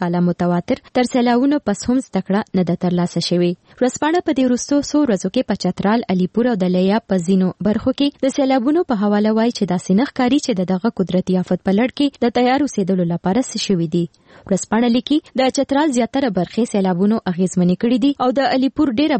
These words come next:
برخه تر اوبو لاندې راغلې ده چې ځایي اوسېدونکي یې په اړه له اول نه خبردار شوي نه وو. ورځپاڼه لیکي، په غرایزو سیمو کې د سیلابونو نه درې ګنټې مخکې د خبردارۍ ټکنالوژي موجوده ده. دغه شان له اس ام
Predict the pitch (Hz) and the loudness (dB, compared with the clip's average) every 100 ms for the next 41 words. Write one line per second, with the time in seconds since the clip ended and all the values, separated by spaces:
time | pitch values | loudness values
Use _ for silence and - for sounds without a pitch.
0 | 202 190 233 220 196 202 175 233 185 175 | -2 -2 -2 -2 -2 -2 0 0 0 0
1 | 170 165 185 226 269 302 262 226 240 233 | -2 -2 0 0 0 0 -2 0 2 2
2 | 214 190 175 185 - 220 254 170 - 208 | 0 -2 2 0 2 0 0 -2 -2 0
3 | 247 190 - 175 202 214 254 170 175 - | 0 -2 0 2 2 2 0 -2 -2 -2
4 | 180 208 - 180 170 170 170 _ _ - | -2 -2 -2 0 2 2 0 _ _ -8
5 | - 208 - 262 247 277 311 339 277 269 | -4 -2 -2 0 0 0 0 0 0 0
6 | 247 262 269 320 320 330 359 254 226 220 | 0 0 0 -2 -2 -2 -2 -2 -2 -2
7 | 214 202 233 254 294 247 240 202 185 170 | 0 2 2 2 0 0 0 0 0 0
8 | 190 185 240 - 294 226 180 180 170 180 | 2 2 0 0 -2 -2 -2 -2 0 0
9 | 180 226 196 - 175 170 165 220 - 220 | 0 0 -2 0 0 0 0 -2 0 0
10 | 226 196 156 151 175 _ _ - 196 196 | 0 0 -2 -4 -6 _ _ -2 0 0
11 | 185 214 302 - 262 269 269 269 277 | 0 0 0 -2 0 2 0 -2 0